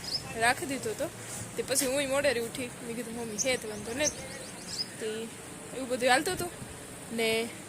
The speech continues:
સવારે હીરામણ પાણી કરે, ઉઠે ને સીધું મોં ધોવે. ને ભૂખ લાગી હતી, તે હે ને પહેલાં તો હીરામણ પાણી કરી લીધા. હીરામણ પાણી કરે ને પાછો ઉઠ્યો તો, તો એને હુવરાયું. ને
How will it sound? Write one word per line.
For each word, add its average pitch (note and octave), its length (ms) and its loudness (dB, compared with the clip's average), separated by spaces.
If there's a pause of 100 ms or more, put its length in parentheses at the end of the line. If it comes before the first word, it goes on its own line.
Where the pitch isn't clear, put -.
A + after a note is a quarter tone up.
(200)
સવારે D#4 280 8
હીરામણ D4+ 420 2
પાણી C#4 220 4
કરે, C#4+ 160 2
ઉઠે D4 300 2
ને C#4+ 60 0
સીધું C4 240 0
મોં C4 180 4
ધોવે. C#4+ 300 6 (600)
ને A3 40 -8
ભૂખ C4+ 260 -2
લાગી D4+ 240 8
હતી, B3 140 0
તે B3+ 100 -2
હે C#4 100 0
ને C4 100 0
પહેલાં B3+ 260 0
તો B3+ 80 -2
હીરામણ C4+ 380 4
પાણી C4 220 0
કરી C#4 180 4
લીધા. D#4+ 200 6
હીરામણ - 840 -4
પાણી C4+ 240 2
કરે C#4+ 360 8
ને B3 100 0
પાછો B3+ 320 4
ઉઠ્યો C#4 280 0
તો, B3 120 2
તો A#3+ 100 -2
એને A#3+ 140 -2
હુવરાયું. C#4+ 500 4 (1040)
ને G#3+ 260 2